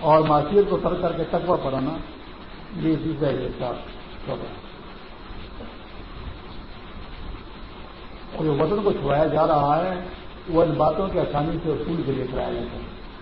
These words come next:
یہ جگہ ابراہیم کفر کے ماحول میں ہوتا ہے، وہاں ان باتیں اثر نہیں ہو رہی ہیں، یعنی مشکلات ہوتی ہیں۔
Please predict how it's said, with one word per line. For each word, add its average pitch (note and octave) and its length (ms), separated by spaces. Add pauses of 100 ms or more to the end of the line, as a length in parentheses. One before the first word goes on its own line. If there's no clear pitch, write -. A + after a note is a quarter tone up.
(1500)
یہ D3+ 180
جگہ D3 80
ابراہیم D3 380
کفر D#3+ 160
کے D3 60
ماحول C3+ 280
میں C#3+ 80
ہوتا D#3 340
ہے، F#3 100 (580)
وہاں D3+ 200
ان E3 160
باتیں D3 260
اثر C#3+ 160
نہیں C#3+ 260
ہو B2 80
رہی - 60
ہیں، A#2 160
یعنی C3 280
مشکلات C3 460
ہوتی A2+ 220
ہیں۔ - 60